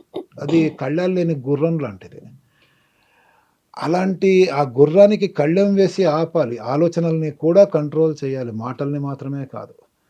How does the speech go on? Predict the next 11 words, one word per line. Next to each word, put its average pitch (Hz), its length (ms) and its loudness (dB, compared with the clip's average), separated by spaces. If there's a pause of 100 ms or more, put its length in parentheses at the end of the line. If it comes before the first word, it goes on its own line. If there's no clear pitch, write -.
(320)
కాబట్టి 175 400 4
నలభై 151 500 4
ఒక్క 165 200 4
రోజుల్లో 165 480 4
నాలుగు 143 540 -2
సెకండ్ల 165 540 0
పాటు 165 360 0
అయినా 156 320 0
సరే 151 420 -4
ఈ 147 220 -4
మనిషి 151 760 0